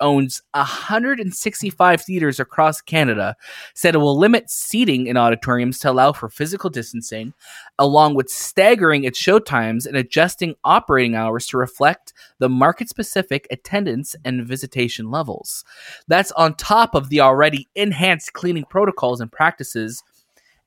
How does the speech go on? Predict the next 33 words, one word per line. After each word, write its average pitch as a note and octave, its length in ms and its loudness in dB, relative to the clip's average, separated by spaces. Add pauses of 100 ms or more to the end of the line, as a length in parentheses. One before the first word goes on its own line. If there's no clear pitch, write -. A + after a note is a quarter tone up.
and C#3 320 2
adapting D3+ 500 2
to C3+ 140 -4
succession - 640 -2
and A#2+ 100 -4
food G#3 240 -4
service A#2+ 320 -2
procedures, A#2 720 -4 (460)
uh, G#2+ 240 2 (100)
said A#2+ 460 2
Cineplex D3 480 -2
spokesperson A2+ 640 -4 (120)
Sarah D3 400 0
Van A2+ 340 -4
Lang A2 400 -4 (260)
in C#3 120 -2
an C#3+ 140 -2
email D#3 220 0
statement A2+ 360 -4
on A2+ 120 -4
Friday. A2+ 720 -2 (540)
Um, A2 360 2
exactly E3 520 0
when G3 220 2
the F#3 60 2
company's G3 460 -2
digital F#3+ 260 2
projectors F3+ 680 -2
will D3 140 -2
get E3 180 2
rebooted E3 480 0
is C3 180 -8
unclear. B2 760 -4